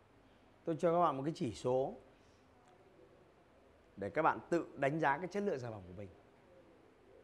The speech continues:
Nếu các bạn bán hàng mà khi người ta hết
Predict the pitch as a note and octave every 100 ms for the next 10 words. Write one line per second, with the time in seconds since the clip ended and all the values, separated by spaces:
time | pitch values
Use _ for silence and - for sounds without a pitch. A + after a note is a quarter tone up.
0 | - - - - - A#2+ D#3+ F#3 D3 B2+
1 | C3+ D#3 B2 F#2 E2 - - - - -
2 | - - - - - - - - - -
3 | - - A2+ A#2+ F#3+ F#3+ E3 C3+ D#3 D3
4 | D#3+ A#3+